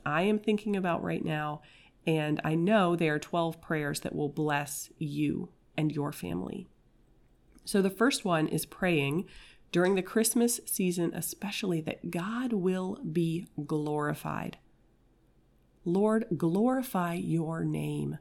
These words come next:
When the whole world is actually willing to think about you, and when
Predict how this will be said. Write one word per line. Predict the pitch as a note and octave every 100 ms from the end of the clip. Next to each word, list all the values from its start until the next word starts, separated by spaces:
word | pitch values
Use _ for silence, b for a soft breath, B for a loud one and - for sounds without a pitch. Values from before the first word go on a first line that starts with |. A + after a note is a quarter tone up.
| b b b b b _ _ _ -
When | F#3 G3+
the | G#3+
whole | A#3 C4 B3+
world | B3+ E4 E4+ D4+ D4 - b b -
is | C4 A#3 - -
actually | A#3+ - C#4 C4+
willing | G3+ G#3+ E4+ D#4
to | C#4+
think | A#3 A3+ C#4+
about | E4 B3+ E3
you, | D#3+ C#3+ C3+ D3 B B B F3
and | F3 F3 E3+ F3 - _ _ -
when | F3+ F#3 F#3 F3+